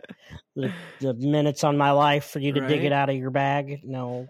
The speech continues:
Speaker 1: What's funny now, though, is with the new technology, for those people that still have a tough time using it, we could get caught up with that. I've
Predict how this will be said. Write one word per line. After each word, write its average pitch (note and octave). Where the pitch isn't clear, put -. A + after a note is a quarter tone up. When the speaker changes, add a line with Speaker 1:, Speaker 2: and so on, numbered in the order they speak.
Speaker 1:
What's E3+
funny F3
now, D3+
though, B2
is A#2
with D3+
the D#3+
new B2+
technology, G#2+
for -
those C3+
people C3
that A#2
still E3
have C#3
a B2
tough C3
time A2+
using C#3+
it, G#2
we E3
could E3
get D3+
caught C#3+
up C3+
with B2
that. A2
I've A#2+